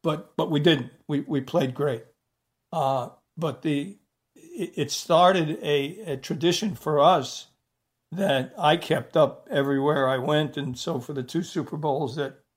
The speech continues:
we were in, in Indianapolis, we did the very same thing.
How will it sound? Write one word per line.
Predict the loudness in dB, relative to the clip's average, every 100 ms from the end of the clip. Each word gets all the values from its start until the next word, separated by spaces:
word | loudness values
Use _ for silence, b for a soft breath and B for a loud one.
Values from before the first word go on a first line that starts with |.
| _ -4
we | -2
were | -2 -4 -6
in, | -2 -2
in | -2 -4 -6
Indianapolis, | -4 -2 0 2 2 0 -6 -4
we | -6
did | -2 -2
the |
very | -2 -2 -2
same | -4 -4
thing. | -2 -2 -4